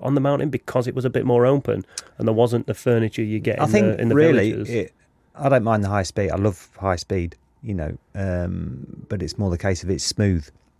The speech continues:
Speaker 2: From,
Speaker 1: Right.
Speaker 2: from Ramsey through to the finish line, pretty much it's very smooth compared to Ginger Hall to Ramsey,
Speaker 1: Yeah.
Speaker 2: or even from, you know, not, not so many blind spots like there is from, from, on the first two sectors, you know.
Speaker 1: Yeah.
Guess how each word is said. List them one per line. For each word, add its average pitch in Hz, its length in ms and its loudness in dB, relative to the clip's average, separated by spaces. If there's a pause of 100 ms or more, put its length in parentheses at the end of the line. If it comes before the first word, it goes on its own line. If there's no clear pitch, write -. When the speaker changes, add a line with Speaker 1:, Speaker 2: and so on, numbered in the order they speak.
(160)
Speaker 2:
From, 123 100 2
Speaker 1:
Right. 113 220 4
Speaker 2:
from 113 180 2
Ramsey 101 260 2
through 95 220 -2
to - 80 -14
the - 80 -18
finish 98 240 -4
line, 80 160 -6
pretty 101 180 0
much 85 240 -6
it's 78 100 -6
very 90 220 0
smooth 90 320 -2
compared 90 520 -2
to 85 140 -6 (360)
Ginger 90 260 -2
Hall 92 140 0
to 82 100 -4
Ramsey, 92 420 2
Speaker 1:
Yeah. 107 200 2
Speaker 2:
or 98 200 2
even 87 380 -2
from, 85 460 -4 (100)
you 107 140 -6
know, 80 180 -6 (600)
not, 131 280 2
not 123 220 4
so - 80 -4
many 104 180 4
blind 104 380 2
spots - 380 -4
like 95 140 0
there 95 100 -2
is 104 120 0
from, 110 360 -4
from, 90 540 -6
on 95 120 -2
the 95 80 2
first 107 300 0
two 87 100 0
sectors, 82 480 -6
you 92 100 -10
know. 80 140 -8 (400)
Speaker 1:
Yeah. 123 100 0